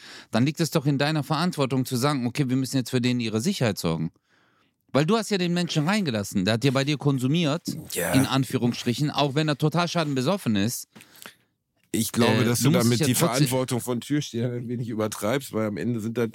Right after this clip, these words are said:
Speaker 2: natürlich gibt's auch Türsteher, die engagierte, nette Menschen sind, aber eine ganze Menge von denen sind halt auch Schläger in Anzügen, die halt sagen, so, „Du kriegst aufs Maul oder halt nicht.“ Deren ganzer Job besteht darin, Betrunkene auszusortieren. Also von denen kannst du jetzt nicht erwarten, dass sie,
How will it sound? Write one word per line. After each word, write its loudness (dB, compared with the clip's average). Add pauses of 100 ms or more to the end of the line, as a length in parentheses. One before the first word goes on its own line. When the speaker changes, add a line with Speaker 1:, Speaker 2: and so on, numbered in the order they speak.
Speaker 2:
natürlich 2
gibt's 0
auch -2
Türsteher, 0
die 0
engagierte, 0
nette 0
Menschen -6
sind, -8 (420)
aber -2
eine 2
ganze -2
Menge 2
von -2
denen 2
sind -2
halt 0
auch -2
Schläger 0
in -2
Anzügen, -2
die -2
halt 0
sagen, -2
so, -2
„Du -8
kriegst -12
aufs -6
Maul -4
oder -6
halt -8
nicht.“ -4 (460)
Deren 4
ganzer 0
Job 0
besteht 0
darin, 2
Betrunkene 0
auszusortieren. -4
Also -4
von 0
denen 4
kannst -2
du -4
jetzt -8
nicht -10
erwarten, -4
dass -4
sie, -2